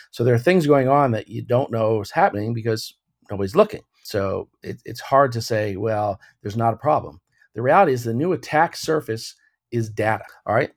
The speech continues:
I mean, the Chinese right now are doing this scrape and decode later when they have quantum, uh, uh, ability that's more capable than the fifty qubits they have now. They're, but they're stealing as much data as they can now, knowing that in the future they're gonna be able to,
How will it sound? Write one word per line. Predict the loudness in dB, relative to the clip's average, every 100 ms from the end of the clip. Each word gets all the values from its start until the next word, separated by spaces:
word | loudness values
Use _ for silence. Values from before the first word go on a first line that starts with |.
| -4
I |
mean, | -2 0
the | 0
Chinese | 0 2 2
right | 0 0
now | 2
are | 2 0
doing | 0 -2
this | -2 -6
scrape | -10 -12 0 2 2
and | 0
decode | 0 2 4
later | 4 2 -2 -6
when | -2
they |
have | 0 0
quantum, | 2 4 6 4 2 -2 -18 -14 -2
uh, | -2 0
uh, | 0 2 2 2 2 2 2 2 -2 -4 -4
ability | 0 4 4 4 4
that's | 2 0 -6
more | -2 2
capable | 2 2 2 0
than | -2
the | -2 -6
fifty | -8 -10 -10
qubits | -6 -4 -2
they | 0
have | 0 0
now. | 2 4 4
They're, | 2 0 -8 -20 -20 0
but | 0 2
they're | 2 2
stealing | 2 4 6 6
as | 4
much | 2 6
data | 6
as | 6
they | 2
can | 0 2
now, | 2 4 4
knowing | 6 6 4
that | 2
in | 2
the |
future | 0 0 2 2
they're | 2
gonna | 2 2
be | 2
able | 0 -2
to, | -2 -2